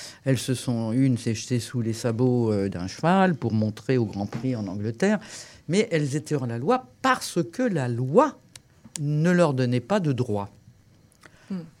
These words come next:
Speaker 1: On peut dire pareil pour, euh, toutes les femmes qui se sont faites avorter avant mille neuf cent soixante-quinze. Bon, voilà, il y avait, elles étaient enceintes, elles ne pouvaient pas ou ne voulaient pas de cet enfant, et de ce fait, elles étaient hors la loi.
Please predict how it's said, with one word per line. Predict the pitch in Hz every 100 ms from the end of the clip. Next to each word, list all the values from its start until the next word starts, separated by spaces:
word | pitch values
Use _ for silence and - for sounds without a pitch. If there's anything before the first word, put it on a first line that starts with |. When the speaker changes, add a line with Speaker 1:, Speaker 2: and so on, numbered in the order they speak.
| -
Speaker 1:
On | 113
peut | 110 120 113 107
dire | 104 110
pareil | 87 78 104 156 165 113 107 -
pour, | - 135 127 117 107
euh, | 104
toutes | - 120 120
les |
femmes | 117 - 135 120
qui | -
se | 107 110
sont | 104 117 107
faites | - - 107 104 -
avorter | 120 113 110 - - 127 110 - - - - _
avant | 131 131 135
mille | 120
neuf | 113
cent | - 117
soixante-quinze. | - 107 90 92 - 175 220 180 131 - - - -
Bon, | 120
voilà, | 104 85 135 196
il | 180
y |
avait, | 120 104 120 110
elles | 101 95 104
étaient | 113 113
enceintes, | 104 87 151 185 202 -
elles | 160 147
ne | 131
pouvaient | - 120 107
pas | 104 117 101 - _
ou | 170
ne | 147
voulaient | 131 104 110
pas | 110 113
de | 104
cet | - 98
enfant, | 90 - 147 196 - - - - _ _ - -
et | 180
de | 147
ce | -
fait, | 107 143 160
elles | 151 113
étaient | 117 151 151 -
hors | 143 131
la | 131
loi. | 120 120 110